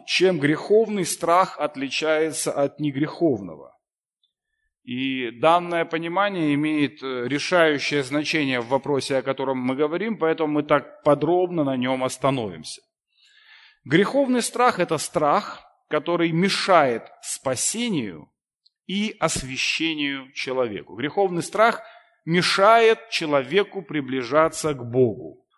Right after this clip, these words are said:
Он выходит из-под нашего контроля, он парализует действия, он препятствует служению Господу, он лишает нас состояния мира и радости,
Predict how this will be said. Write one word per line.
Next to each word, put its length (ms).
Он 180
выходит 540
из-под 400
нашего 420
контроля, 800
он 560
парализует 800
действия, 800
он 220
препятствует 720
служению 560
Господу, 840
он 220
лишает 640
нас 240
состояния 1040
мира 580
и 200
радости, 800